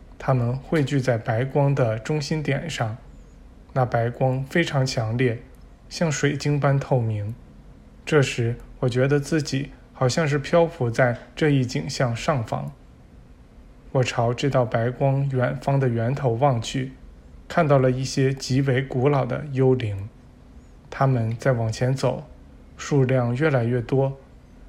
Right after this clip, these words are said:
它们排成紧密的行列，走到某一地点后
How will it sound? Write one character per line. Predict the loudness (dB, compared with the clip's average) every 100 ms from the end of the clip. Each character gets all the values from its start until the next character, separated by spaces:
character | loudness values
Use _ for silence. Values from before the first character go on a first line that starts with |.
| -4
它 | 0
们 | 2 0 -4 -8
排 | -2 0
成 | 0 -2
紧 | 0 -2 -2
密 | 0
的 | 0 0
行 | -4 -2
列， | 0 0 -2 -10 -20 -20 -20 -20 -20 -20 -6
走 | 0 2
到 | 2
某 | 2 2
一 | 0 -2
地 | 0 0
点 | 0 -4
后 | 2 2 2 -4